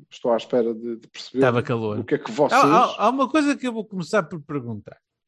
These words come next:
Speaker 1: Então foda-se, tu começas por dizer, então diz lá o que é que achas e depois,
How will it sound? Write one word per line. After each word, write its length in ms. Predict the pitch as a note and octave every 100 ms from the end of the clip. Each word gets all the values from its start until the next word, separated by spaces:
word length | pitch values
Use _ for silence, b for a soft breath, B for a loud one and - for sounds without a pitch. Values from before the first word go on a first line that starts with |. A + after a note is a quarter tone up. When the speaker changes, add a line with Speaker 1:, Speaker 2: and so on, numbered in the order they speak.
| B3+
Speaker 1:
Então 160 | B3+
foda-se, 340 | B3+ F3+ D3 -
tu 80 | B3
começas 360 | - C#4 C4+ -
por 80 | G3
dizer, 160 | F3
então 180 | A3+ D4+
diz 120 | D#4 C4+
lá 100 | C4
o 40 |
que 80 | B3+
é 60 | A3+
que 140 | -
achas 260 | - - D3+
e 60 |
depois, 280 | F#3+ D#4 D4